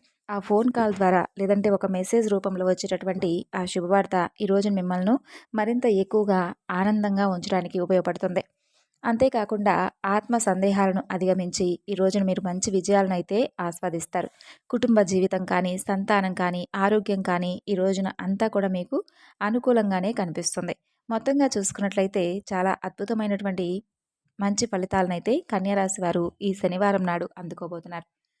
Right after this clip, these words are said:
ఇక ఈ రోజున మీరు తప్పకుండా ఆచరించవలసినటువంటి పనులు, కొంతమంది వ్యక్తులకు, ఎవరైతే మిమ్మల్ని నిందారోపణలు చేస్తున్నారో, ఎవరైతే మీ-, మీపై గిట్టకుండా చాలా రకాలుగా మీకు, మీకు ప్రతి విషయంలో కూడా అడ్డుపడుతూ ఉన్నారో,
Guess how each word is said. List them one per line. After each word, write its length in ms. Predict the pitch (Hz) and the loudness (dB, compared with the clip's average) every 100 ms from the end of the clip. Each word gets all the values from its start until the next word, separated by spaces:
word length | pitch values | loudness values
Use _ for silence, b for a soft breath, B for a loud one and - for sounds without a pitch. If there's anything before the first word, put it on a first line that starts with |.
| _ _ _ - | _ _ _ -8
ఇక 140 | 233 208 185 208 - | 0 2 2 -2 -2
ఈ 80 | 220 | 2
రోజున 280 | 220 240 240 208 | 4 4 4 2
మీరు 180 | 190 190 196 - | 2 2 0 -2
తప్పకుండా 460 | 202 214 214 208 202 - 185 | -6 -4 -2 0 0 0 -2
ఆచరించవలసినటువంటి 880 | 175 185 185 180 180 185 - 180 185 | -2 -4 0 0 0 -4 -4 -6 -4
పనులు, 260 | 180 175 175 - b b b b | -6 -2 -4 -4 b b b b
కొంతమంది 500 | 254 247 247 220 220 | -2 0 2 2 4
వ్యక్తులకు, 440 | 202 185 - 185 170 - | 4 2 2 0 -2 -2
ఎవరైతే 440 | 202 196 220 208 202 | 0 4 2 2 0
మిమ్మల్ని 380 | 196 185 185 185 | 2 2 2 0
నిందారోపణలు 760 | 185 180 196 202 190 190 185 185 | 0 2 4 6 4 2 -2 0
చేస్తున్నారో, 480 | 175 - 185 180 175 - | -2 -2 -2 2 0 -2
ఎవరైతే 440 | 190 185 196 196 196 185 | -2 0 2 2 0 0
మీ-, 240 | 185 175 - | 0 -4 -2
మీపై 320 | 196 196 196 175 | -2 2 0 0
గిట్టకుండా 600 | 190 185 180 202 196 185 180 | -2 -4 -4 -4 -4 0 0
చాలా 280 | 185 185 196 | 0 0 0
రకాలుగా 480 | 196 196 185 190 175 - _ _ _ 220 | 0 0 -2 0 -2 -6 _ _ _ -6
మీకు, 320 | 220 202 190 185 B B B | -4 0 2 2 B B B
మీకు 320 | 220 233 226 214 | -4 -2 2 2
ప్రతి 400 | 196 208 196 233 | 2 0 0 0
విషయంలో 420 | 214 214 247 240 | 0 2 2 4
కూడా 240 | 233 208 196 180 - | 4 2 2 0 -2
అడ్డుపడుతూ 500 | 185 202 208 196 190 | -2 0 0 0 -2
ఉన్నారో, 340 | 180 185 185 | 0 4 4